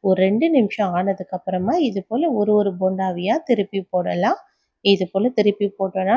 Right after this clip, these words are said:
நமக்கு ஒட்டாம கரெக்டான பதத்துக்கு வெந்தும் வர ஆரம்பிக்கும். இது எல்லா சைடும் நல்லா செவந்து வர அளவுக்கு ஒரு அஞ்சு நிமிஷத்துக்கு அப்படியே ஸ்டவ் மீடியம் ஃப்ளேம்ல வச்சு பொரிச்செடுக்கலாம்.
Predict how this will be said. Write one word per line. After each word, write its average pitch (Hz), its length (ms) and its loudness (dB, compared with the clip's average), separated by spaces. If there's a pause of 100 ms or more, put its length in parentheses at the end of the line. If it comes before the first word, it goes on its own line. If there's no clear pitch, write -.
நமக்கு 214 380 -4
ஒட்டாம 196 640 -2
கரெக்டான 196 640 -2
பதத்துக்கு 190 560 -4 (440)
வெந்தும் 202 420 4
வர 190 280 2
ஆரம்பிக்கும். 185 680 0 (340)
இது 196 220 -2
எல்லா 196 340 4
சைடும் 214 500 0
நல்லா 196 340 2
செவந்து 196 480 -2
வர 180 220 -2
அளவுக்கு 180 440 0
ஒரு 190 200 2
அஞ்சு 214 360 -2
நிமிஷத்துக்கு 202 720 -6
அப்படியே 196 420 -4
ஸ்டவ் 214 360 0
மீடியம் 196 320 -2
ஃப்ளேம்ல 180 380 -4
வச்சு 175 240 -8 (100)
பொரிச்செடுக்கலாம். 185 760 -4